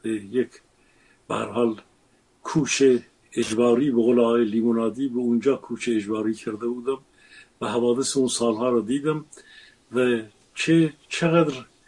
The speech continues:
غصه خوردن چپ‌های وطنی ما، چپ‌های ایدئولوژیک ما، و چقدر دشمنی کردن با گورباچوف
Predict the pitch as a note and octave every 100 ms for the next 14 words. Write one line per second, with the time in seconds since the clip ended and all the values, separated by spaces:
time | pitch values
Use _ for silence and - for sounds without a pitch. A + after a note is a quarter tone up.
0 | _ _ _ _ _ _ _ D3 D#3 -
1 | G3 F3 D#3 C3+ C#3 A#2+ - C3 - C#3
2 | C3 A#2 A2+ B2 C#3 D3+ A#2+ A#2 A2+ -
3 | _ _ _ _ _ - - - C3 B2+
4 | A2+ A#2 A2+ A2+ D#3 C3 A#2 A#2 A2+ -
5 | _ _ _ _ - - - D#3+ E3+ -
6 | C#3 - - D#3+ G#3+ F#3 - A#2 G#2 G2+
7 | F2 F#2+ F2 F#2 F2+ - - - -